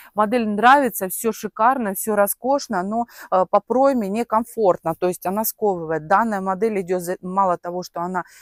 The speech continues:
эм, спущенная слегка, и плюс реглан. Очень удобная, комфортная модель. По стоимости данное изделие сейчас со скидкой составит именно с дополнительным мехом из куницы, э, в североамериканской норке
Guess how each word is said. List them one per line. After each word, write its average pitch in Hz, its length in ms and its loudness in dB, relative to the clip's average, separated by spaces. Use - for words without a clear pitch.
эм, 160 480 -4
спущенная 240 640 -4
слегка, 190 420 -2
и - 160 -4
плюс 240 320 -4
реглан. 185 420 0
Очень 190 320 -4
удобная, 202 420 -2
комфортная 185 560 -6
модель. 165 320 -8
По 220 120 2
стоимости 208 560 -4
данное 190 360 -2
изделие 226 360 -4
сейчас - 360 -6
со 180 100 -6
скидкой - 400 -6
составит 180 580 -4
именно 185 360 -6
с 165 60 -12
дополнительным 190 680 -6
мехом 175 320 -8
из - 100 -12
куницы, 170 500 -8
э, - 40 -10
в 165 520 0
североамериканской 175 1120 -4
норке 151 440 -6